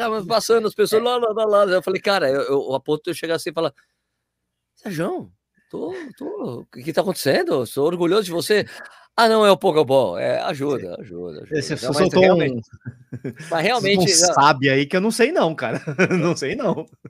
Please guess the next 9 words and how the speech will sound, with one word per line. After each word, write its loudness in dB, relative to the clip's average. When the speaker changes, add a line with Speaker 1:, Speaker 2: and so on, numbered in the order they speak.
Speaker 1:
Porra, -6
assim, -6
não, -2
mas -8
assim, -10
é, -10
como, -6
<clears throat> -16
como -4